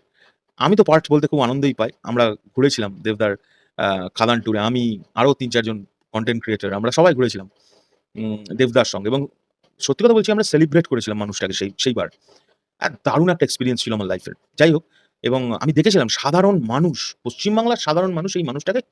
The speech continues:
কীরকম ভালোবাসে। তার প্রমাণটা কিন্তু একটা just ঝলক,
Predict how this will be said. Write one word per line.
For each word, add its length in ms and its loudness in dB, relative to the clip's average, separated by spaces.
কীরকম 280 4
ভালোবাসে। 380 -4
তার 180 2
প্রমাণটা 380 2
কিন্তু 380 0
একটা 200 -2
just 140 -8
ঝলক, 340 2